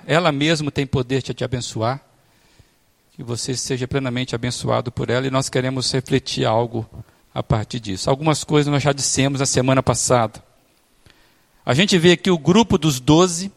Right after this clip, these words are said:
é muito claro que aqui é o grupo dos doze discípulos, claro que já sem o Judas aqui no caso. Eles estavam reunidos às portas trancadas por medo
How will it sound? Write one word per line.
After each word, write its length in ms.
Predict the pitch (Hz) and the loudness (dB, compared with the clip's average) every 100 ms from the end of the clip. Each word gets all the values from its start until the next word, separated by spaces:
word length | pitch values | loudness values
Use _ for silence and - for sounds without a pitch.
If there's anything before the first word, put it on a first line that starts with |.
| - | -10
é 100 | - | -4
muito 240 | 139 196 214 | 0 0 0
claro 340 | - 151 170 | 2 2 2
que 80 | 156 | 0
aqui 200 | 143 170 | -4 2
é 40 | 165 | 2
o 80 | |
grupo 340 | 135 151 208 175 | 2 0 0 0
dos 200 | 143 123 | -2 0
doze 480 | 131 151 156 156 - _ _ _ - | 2 2 0 -6 -16 _ _ _ -8
discípulos, 680 | 113 - 143 - 156 - - _ _ _ _ _ _ - | -6 -2 -4 -4 -10 -10 -18 _ _ _ _ _ _ -12
claro 280 | - 120 139 | 0 2 2
que 140 | - 120 | 0 -4
já 140 | 127 | -6
sem 320 | - - 139 | -6 -4 -2
o 60 | 120 | -2
Judas 380 | 107 127 131 113 | 0 0 -2 -4
aqui 220 | 98 127 | -6 -6
no 120 | 117 | -8
caso. 420 | - 107 127 - - _ _ - - _ _ _ _ _ _ _ _ _ - | -6 -6 -6 -12 -20 _ _ -20 -20 _ _ _ _ _ _ _ _ _ -2
Eles 160 | 151 | 0
estavam 240 | - 190 196 | 4 4 4
reunidos 520 | 190 165 196 185 165 | 4 4 0 2 4
às 240 | 151 139 | 2 2
portas 520 | - 175 190 - 160 | 4 6 6 2 -6
trancadas 880 | - 165 151 - 151 170 185 - - | -4 -4 -4 0 2 2 -2 -6 -10
por 300 | - 170 143 | -2 2 2
medo 600 | 131 151 175 185 175 202 | 2 2 2 0 -4 -10